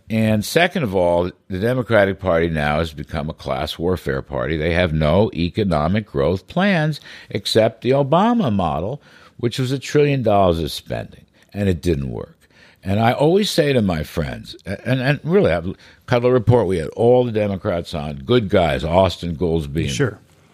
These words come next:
Speaker 1: Jason Furman and Jared Bernstein. I'd say, "Look, fellas, you had your way with Obama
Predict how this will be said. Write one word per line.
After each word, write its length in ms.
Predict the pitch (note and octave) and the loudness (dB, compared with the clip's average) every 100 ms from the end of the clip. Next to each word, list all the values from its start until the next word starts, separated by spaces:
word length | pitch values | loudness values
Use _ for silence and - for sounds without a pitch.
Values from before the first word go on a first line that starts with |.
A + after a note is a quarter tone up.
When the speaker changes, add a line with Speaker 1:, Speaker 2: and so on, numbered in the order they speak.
| - - | -20 -8
Speaker 1:
Jason 440 | - F2+ E2+ F2+ D#2 | -2 0 0 -4 -4
Furman 440 | - E2 D#2 D#2 | -4 -4 -4 -6
and 100 | C#2+ | -6
Jared 320 | D2+ B1 C2 | -8 -8 -10
Bernstein. 300 | C2 B1 - - - - _ | -12 -12 -14 -18 -20 -20 _
I'd 160 | F#2 F#2 | -6 0
say, 180 | A2+ A2 | 2 4
"Look, 300 | G#2+ C2 - | 4 0 0
fellas, 460 | G#2 D#2 G#1+ - - _ _ _ _ - - _ _ _ _ | 2 2 0 -12 -20 _ _ _ _ -20 -20 _ _ _ _
you 420 | F2 G#2 C#3+ D#3+ | -2 2 4 4
had 540 | E3+ A#2+ G#2+ A#2 A2+ G#2+ | 2 -2 0 2 2 0
your 560 | G2 F2+ F2+ F2+ F#2 - _ _ _ _ _ | -2 2 2 2 -2 -6 _ _ _ _ _
way 500 | E2 D2+ A#1+ - F#3+ _ _ _ _ - | -6 -4 -6 -10 -20 _ _ _ _ -8
with 220 | D#2+ D#2 | -6 -4
Obama 480 | D2+ C#2+ B1 - | -4 -6 -8 -12